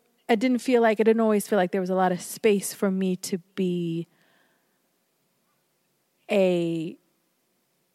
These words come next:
curious, faltering, sexual, um,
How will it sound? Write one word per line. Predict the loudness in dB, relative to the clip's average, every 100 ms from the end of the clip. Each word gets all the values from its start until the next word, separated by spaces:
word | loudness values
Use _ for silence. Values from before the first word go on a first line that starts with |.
| _ _
curious, | -2 2 4 4 2 0 -4 -6 -16 -16 -20 _
faltering, | 0 2 2 -2 -4 -4 -6 -10 -14 -18 _ _ -12
sexual, | -2 0 0 -2 -2 0 0 0 -2 -8 _ _ _ _ _ -6
um, | -4 -4 -6 -10 -14